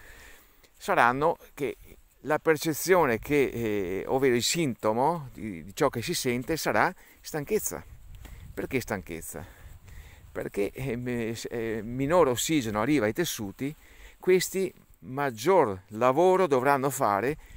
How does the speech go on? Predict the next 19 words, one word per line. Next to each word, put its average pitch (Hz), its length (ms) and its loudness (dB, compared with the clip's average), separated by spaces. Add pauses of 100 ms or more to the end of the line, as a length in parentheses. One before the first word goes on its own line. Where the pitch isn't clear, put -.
(360)
per, 160 380 6 (120)
eh, 107 840 -2
far 143 220 -2
sì - 160 -6
che - 100 -4
noi 143 160 -2
possiamo 123 600 -6
interagire 117 560 -6
con 120 120 -6
l'ambiente 110 460 -4
nel 101 140 -4
quale 101 260 -6
siamo 92 280 -8
immersi, 107 520 -8
quindi 110 220 -12
le 101 80 -8
nostre 110 260 -6
faccende 98 400 -10
quotidiane. 58 600 -18